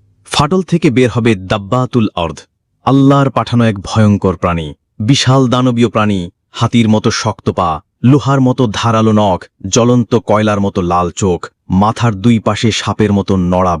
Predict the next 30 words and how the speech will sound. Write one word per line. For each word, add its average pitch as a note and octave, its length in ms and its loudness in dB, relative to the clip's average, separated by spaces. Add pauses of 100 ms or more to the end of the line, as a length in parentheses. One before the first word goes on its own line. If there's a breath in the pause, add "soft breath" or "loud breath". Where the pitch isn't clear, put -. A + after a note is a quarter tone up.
বিশাল G#2 320 -2
শিং, E2 460 -4 (300)
মুখ D3 240 4
থেকে D3+ 320 -2
আগুন B2 420 2
ও G#2+ 100 2
ধোঁয়া G2+ 300 -2
বের F#2+ 200 -2
হবে। E2+ 300 -4 (680)
তার A#2 220 0
দেহের G2+ 400 -2
কিছু A2 260 -2
অংশ G#2+ 240 0
পশুর G#2+ 440 0
মতো, C3 340 2 (160)
কিছু - 240 0
অংশ G2+ 180 0
মানুষের F#2 500 0
মতো, E2 300 -4 (240)
অর্ধেক - 460 -2
মানুষ, A2 480 2 (100)
অর্ধেক G2+ 500 -2
পশুর G2 300 0
ভয়াল F2 420 -4
দেহ, E2 360 -2 (420)
ভীতিকর D3+ 500 2
মিশ্রণ A#2+ 500 2
সেই G#2+ 240 0
দানব F#2+ 340 0
রূপ। E2+ 260 -2